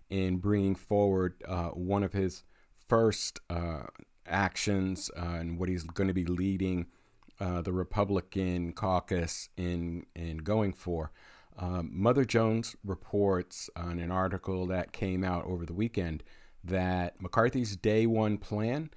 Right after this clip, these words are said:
is to gut the Office of Congressional Ethics. So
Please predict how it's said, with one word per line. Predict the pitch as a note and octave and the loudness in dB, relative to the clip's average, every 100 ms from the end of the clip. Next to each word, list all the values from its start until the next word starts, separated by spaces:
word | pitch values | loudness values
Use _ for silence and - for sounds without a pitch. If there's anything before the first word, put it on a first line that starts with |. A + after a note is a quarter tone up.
| - _ | -20 _
is | - F2+ | -6 -6
to | - | -4
gut | E2+ - G#2+ - | -4 0 -2 0
the | B2+ - | -4 -2
Office | F#2+ G2 G#2+ G2 - - | 0 0 -2 -6 -8 -8
of | F2+ - | -10 -8
Congressional | G2+ E2+ F2+ E2+ G2 F#2 F2+ - | -8 -2 -2 -2 -4 -4 -4 -4
Ethics. | A#2 - D2+ - - - _ _ _ _ | -4 -4 -12 -12 -18 -18 _ _ _ _
So | - - A2+ G#2 G2+ F#2+ | -4 2 6 6 4 0